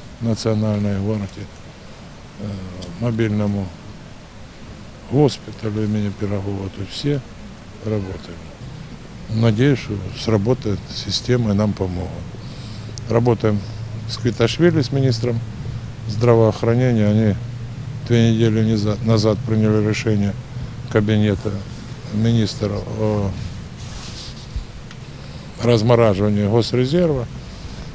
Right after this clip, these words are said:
Ну, мы сегодня на уровне департаментов занимаемся, какое там оборудование есть в госрезерве. Я думаю, оно,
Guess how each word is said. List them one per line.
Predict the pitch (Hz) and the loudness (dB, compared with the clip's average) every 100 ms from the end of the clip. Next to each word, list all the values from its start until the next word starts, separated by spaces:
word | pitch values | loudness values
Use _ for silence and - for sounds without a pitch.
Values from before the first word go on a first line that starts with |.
| - | -4
Ну, | 123 | 2
мы | 117 | 2
сегодня | - 110 104 101 67 - - - - | 4 2 4 0 -4 -12 -14 -14 0
на | 113 | 4
уровне | 107 104 101 | 4 4 2
департаментов | 98 104 110 104 113 107 98 104 98 | 0 0 -2 0 0 2 0 -2 -2
занимаемся, | 104 110 117 123 104 98 | 0 0 2 0 -2 -2
какое | 107 - 117 | -6 0 0
там | 95 104 | 0 -2
оборудование | 101 95 101 101 98 90 | -2 0 0 0 -2 -4
есть | 78 80 78 80 80 80 80 80 80 - - - - - - - | -6 -8 -6 -6 -4 -4 -4 -6 -6 -6 -8 -8 -10 -10 -10 -6
в | 104 | -2
госрезерве. | 95 104 98 87 85 87 | -2 0 -2 -2 -2 0
Я | 107 | 0
думаю, | 104 107 98 | 2 0 0
оно, | 98 98 | 0 -2